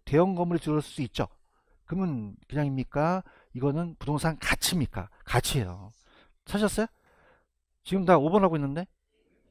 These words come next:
그럼 가치를 매긴 사람은 중개사야? 감정평가사야? 평가사는 뭐가 중요하죠?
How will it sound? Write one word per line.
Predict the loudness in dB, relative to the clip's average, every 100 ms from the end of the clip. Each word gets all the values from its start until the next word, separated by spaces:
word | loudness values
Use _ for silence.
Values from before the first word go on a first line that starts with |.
| _
그럼 | -10
가치를 | 4 4 6 4
매긴 | 6 4
사람은 | 2 0 -2
중개사야? | 2 2 4 2
감정평가사야? | 2 -2 -2 -4 -4 -6 -6 -12 -20 _ _ _ _ _ -4
평가사는 | 2 6 8 6
뭐가 | 6 4
중요하죠? | 4 -2 -2